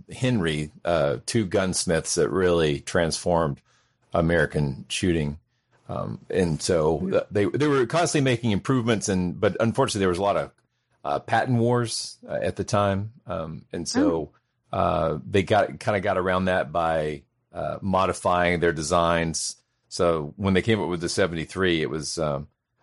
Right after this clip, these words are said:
Speaker 1: I think if I remember correctly, it was somewhat to work around that the Henry, the guy who invented the Henry repeater.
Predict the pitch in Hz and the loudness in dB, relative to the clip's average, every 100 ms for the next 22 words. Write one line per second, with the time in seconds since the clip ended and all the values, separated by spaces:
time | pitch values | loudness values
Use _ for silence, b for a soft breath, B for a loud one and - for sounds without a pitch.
0 | - 104 87 - - 90 92 92 120 92 | -4 0 0 -2 -6 0 0 2 0 0
1 | - 85 76 85 80 71 - 110 101 92 | -2 -2 -2 -4 -4 -4 -2 0 2 2
2 | 87 - - 92 85 87 - 85 87 87 | 0 -2 -2 0 2 0 2 2 4 2
3 | 80 73 80 78 76 82 101 90 80 76 | 0 0 0 -2 -8 -4 0 0 -2 -4
4 | 73 - _ - - 90 82 73 73 - | -8 -16 _ -20 -14 -4 -2 -2 -4 -12
5 | - 92 87 78 78 82 73 71 110 95 | -8 -4 -2 -2 -2 -4 -4 -4 -2 -2
6 | 73 | -4